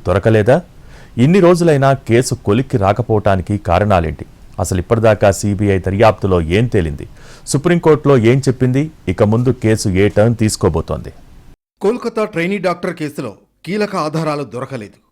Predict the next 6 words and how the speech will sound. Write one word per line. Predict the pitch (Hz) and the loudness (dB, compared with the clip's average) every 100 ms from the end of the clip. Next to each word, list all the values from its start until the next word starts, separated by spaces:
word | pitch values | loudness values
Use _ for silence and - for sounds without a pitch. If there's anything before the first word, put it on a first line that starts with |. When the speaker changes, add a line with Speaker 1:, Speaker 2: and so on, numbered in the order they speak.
| _ _ _ | _ _ _
Speaker 2:
సీబీఐకి | - 214 226 202 185 175 | -14 -8 -6 -4 -4 -6
కేసు | 165 - 185 208 | -12 -6 -6 -6
క్లిష్టంగా | 208 135 127 202 190 190 | -10 -12 -8 -6 -6 -6
మారింది. | 147 113 98 98 _ _ _ - | -6 -10 -14 -20 _ _ _ -6
తొలుత | 226 254 | -4 -4
బెంగాల్ | 233 135 156 190 | -6 -6 -4 -2